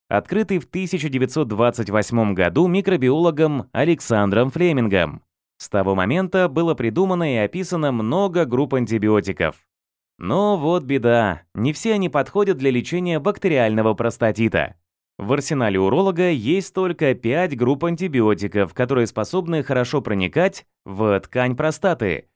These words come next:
и накапливаться в достаточно высокой концентрации, чтобы воздействовать на бактерию.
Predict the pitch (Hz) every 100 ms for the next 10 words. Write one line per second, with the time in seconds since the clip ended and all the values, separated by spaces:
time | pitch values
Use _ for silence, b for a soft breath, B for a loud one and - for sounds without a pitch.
0 | _ - 185 214 190 - 196 185 180 180
1 | 180 135 113 113 - 180 170 170 151 120
2 | - 135 139 139 170 196 196 123 101 -
3 | 110 107 - 202 175 120 107 90 98 165
4 | 175 151 147 143 - 113 107 123 - 143
5 | 101 76 -